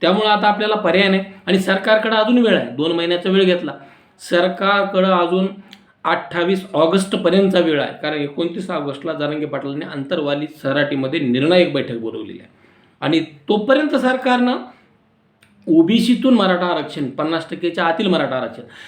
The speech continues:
आणि जो कोण लोक म्हणतात जरांगे पाटलांनी या मागण्या बदलल्या, कुठलीही मागणी बदलली नाही. त्यांची एकच मागणी आहे मराठा समाजाचा पन्नास टक्केच्या आतील आरक्षण. मग त्याला त्यांनी कुणबी म्हटलं असेल, त्यांना त्यांनी सगळे सोयरे म्हटलं असेल, त्यांना त्यांनी गॅजेट लागू करणं म्हटलं असेल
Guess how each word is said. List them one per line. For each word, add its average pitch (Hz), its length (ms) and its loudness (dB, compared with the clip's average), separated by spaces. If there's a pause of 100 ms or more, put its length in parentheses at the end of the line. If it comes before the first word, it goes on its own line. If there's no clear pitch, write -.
(120)
आणि 220 180 4
जो 220 160 2
कोण 220 220 0 (160)
लोक 208 220 2
म्हणतात 254 300 2
जरांगे 214 280 0
पाटलांनी 214 380 -2
या 214 260 -4 (160)
मागण्या 185 360 2
बदलल्या, 147 340 -4
कुठलीही 208 580 0
मागणी 196 300 4
बदलली 147 340 -2
नाही. 127 160 -10
त्यांची 170 280 0
एकच 214 240 2
मागणी 214 320 -4
आहे - 120 -6 (360)
मराठा 165 320 2
समाजाचा 165 480 -4
पन्नास 190 420 2
टक्केच्या 151 340 -4
आतील 143 220 -2
आरक्षण. 123 320 -4 (380)
मग 151 100 -8
त्याला 165 260 2
त्यांनी 170 180 2
कुणबी 170 320 2
म्हटलं 170 280 2
असेल, 165 240 -2
त्यांना 160 180 -2
त्यांनी 160 180 -4
सगळे 151 280 0
सोयरे 165 300 0
म्हटलं 165 280 -2
असेल, 156 200 -8
त्यांना 151 200 -4
त्यांनी 147 200 -2
गॅजेट 147 300 2
लागू 165 220 2
करणं 165 260 -2
म्हटलं 160 240 -2
असेल 156 260 -2